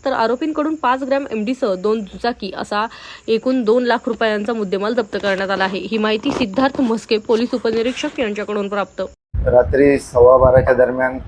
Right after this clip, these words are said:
Speaker 2: आमचे पोलीस शिपाई अतुल टिकले यांना गुप्त बातमीदारा मा-, मार्फत माहिती मिळाली होती की वंजारीनगर पुलाच्या खाली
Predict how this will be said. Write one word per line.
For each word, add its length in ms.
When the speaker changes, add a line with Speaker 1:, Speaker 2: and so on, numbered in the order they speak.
Speaker 2:
आमचे 220
पोलीस 360
शिपाई 320
अतुल 320
टिकले 320
यांना 600
गुप्त 260
बातमीदारा 520
मा-, 340
मार्फत 320
माहिती 320
मिळाली 300
होती 240
की 200
वंजारीनगर 640
पुलाच्या 420
खाली 280